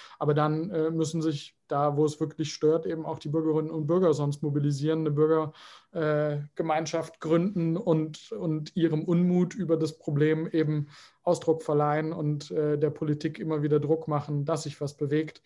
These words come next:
Äh, weil, weil wenn da so ein Druck kommt, äh, dann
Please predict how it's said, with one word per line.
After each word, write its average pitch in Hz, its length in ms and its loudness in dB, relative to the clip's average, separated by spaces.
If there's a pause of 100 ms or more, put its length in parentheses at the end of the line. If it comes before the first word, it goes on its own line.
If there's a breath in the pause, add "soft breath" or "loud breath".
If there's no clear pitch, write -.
(320 loud breath)
Äh, 143 300 -2
weil, 143 420 -2
weil 139 180 0
wenn 147 160 0
da 151 140 2
so 143 100 -2
ein 143 80 2
Druck 147 240 0
kommt, 151 460 -4
äh, 147 240 -2
dann 143 420 -6